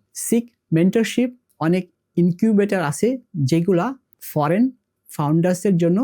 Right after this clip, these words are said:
সাহায্য করে থাকে, যেমন বার্লিন স্টার্টআপ স্টিপেন্ডিয়াম, হাইটেক, গ্রুন্ডার ফান্ডস ইত্যাদি। তো বন্ধুরা, কিছু কেস স্টাডিজ এবং কিছু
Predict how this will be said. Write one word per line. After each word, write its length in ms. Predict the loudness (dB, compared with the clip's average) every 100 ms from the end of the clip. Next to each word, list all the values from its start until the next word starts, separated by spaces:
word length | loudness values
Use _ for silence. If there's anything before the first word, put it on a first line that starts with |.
| -2 _ -8
সাহায্য 280 | -2 0 0 0
করে 120 | -2 -2
থাকে, 180 | -4 -2
যেমন 180 | 0 0 2 0
বার্লিন 300 | 0 0 0 -2
স্টার্টআপ 440 | -6 -6 -4 -6 -8 _ -8
স্টিপেন্ডিয়াম, 640 | -4 -4 0 2 4 4 2 0 -6 _ -12
হাইটেক, 440 | -4 -4 -2 -4 -4 -6 _ _ _ _ 0
গ্রুন্ডার 340 | 2 2 0 -2
ফান্ডস 300 | -2 0 0 -2 -16 _ -2
ইত্যাদি। 360 | -2 -4 -6 -8 _ _ _ _ 0
তো 60 | 2
বন্ধুরা, 320 | 4 4 4 2 -2 _ _ _ -4
কিছু 180 | -2 -2 0
কেস 180 | 0 2 0
স্টাডিজ 340 | 0 0 2 0 0
এবং 120 | 0 0
কিছু 160 | -2